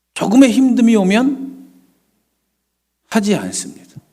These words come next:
하나님 앞에서 자신이 맡은 일을 거룩한 책무라고 생각하지 않습니다.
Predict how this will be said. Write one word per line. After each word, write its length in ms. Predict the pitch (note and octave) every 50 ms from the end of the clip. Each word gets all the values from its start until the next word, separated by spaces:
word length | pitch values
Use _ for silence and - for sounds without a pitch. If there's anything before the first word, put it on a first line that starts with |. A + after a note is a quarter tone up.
| _ _ _ _ _ _ _ _ _ _ _ _ _ _ _ _ _ _ _ _ _ _ _ _ _ _ _ _
하나님 320 | - - B3+ C#4+ D4+ D4+ C#4+
앞에서 360 | C#4 C#4 C#4+ B3 A3 C4 B3+
자신이 400 | C4 A3+ G3+ G3+ - A#3+ A#3 A#3
맡은 440 | G#3+ F#3+ F#3+ F#3+ - G#3+ G#3 G3+ F#3+
일을 360 | F#3 G3 A#3 G#3+ E3+ - -
거룩한 1040 | - - - C3+ E3 G#3+ B3+ C#4+ D#4 D#4 D4 C4+ - - - - B3 C4 A#3+ A3+ -
책무라고 640 | - - A#3+ A#3 A3 G#3+ G3+ G3 F#3+ F3+ E3+ F#3+
생각하지 500 | F#3+ F#3 G#3+ G#3 F#3 - - C#3 C3 D3+
않습니다. 640 | C3+ A2+ G2+ F#2 - - - - - - - -